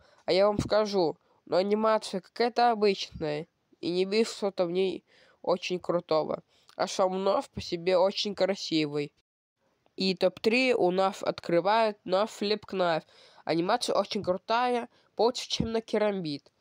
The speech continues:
Топ-два открывает тычки. Очень классные ножи. Особенно их анимация.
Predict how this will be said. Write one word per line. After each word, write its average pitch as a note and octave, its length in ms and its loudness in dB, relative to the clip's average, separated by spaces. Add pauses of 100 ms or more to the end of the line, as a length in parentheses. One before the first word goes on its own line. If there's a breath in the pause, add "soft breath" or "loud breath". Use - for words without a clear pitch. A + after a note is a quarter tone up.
(420)
Топ-два F#3 480 0
открывает G3+ 720 -2
тычки. - 580 -6 (120)
Очень F#3 520 -2
классные G3+ 600 -2
ножи. G3 420 0 (400 loud breath)
Особенно A3 460 0
их - 320 -2
анимация. F#3 840 -2